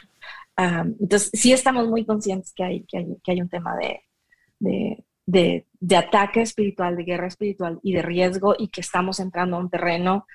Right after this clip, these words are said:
que cuando estás en tu iglesia al final de la, de, de, de, de, de la nave, en la última banca, este, comiendo churros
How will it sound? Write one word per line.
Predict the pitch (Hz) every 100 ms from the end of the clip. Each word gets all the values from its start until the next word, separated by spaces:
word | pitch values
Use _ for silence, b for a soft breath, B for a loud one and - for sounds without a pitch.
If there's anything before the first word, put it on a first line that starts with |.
| b b -
que | 208
cuando | 233 226
estás | 226 247 226
en | 262 269
tu |
iglesia | 269 226 220 214 - 220 208
al | 208 185
final | 180 185 185 180
de | 190
la, | 202 202 190 - _
de, | 185 196
de, | 185 170
de, | - 185 170 165
de, | 180 165 -
de | 175
la | 170
nave, | 170 196 196 196 190 190 -
en | 180
la |
última | 170 185 196 196
banca, | 180 170 180 175 175 175 170 - B B B
este, | - 165 - 160 151 143 123 - _ _ - -
comiendo | - 202 196 196 202 190 175 170 175
churros | - 233 208 196 185 180 180